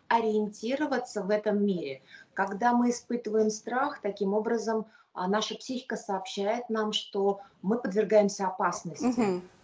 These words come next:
Speaker 2: То есть страх необходим? Страх необходим?
Speaker 1: Верно. Как элемент выживания, как способ выживания в этом мире, да.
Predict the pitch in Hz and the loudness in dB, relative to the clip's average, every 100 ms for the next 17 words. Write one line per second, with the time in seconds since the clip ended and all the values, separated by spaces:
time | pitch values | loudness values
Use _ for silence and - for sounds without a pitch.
0 | - - - - 262 269 - 311 - 294 | -8 -6 -6 10 12 12 8 6 8 4
1 | 285 - 285 285 202 156 - - - - | 4 6 6 6 4 2 -4 -20 -20 -20
2 | - _ _ - - 254 - 240 233 - | -20 _ _ -4 8 8 8 0 0 0
3 | 285 262 - - 180 170 160 151 - - | -2 -2 -4 -8 0 2 2 -4 -18 -20
4 | - - - 214 - 233 226 233 269 320 | -20 -10 4 4 4 4 4 4 0 -2
5 | 302 240 254 247 190 165 190 190 - - | -2 -2 0 2 0 0 0 -2 -4 0
6 | 277 277 196 180 196 185 175 262 285 226 | 0 0 -2 0 0 0 -2 0 0 0
7 | 190 190 175 170 160 147 180 135 | 0 -2 -4 -4 -6 -6 -4 -4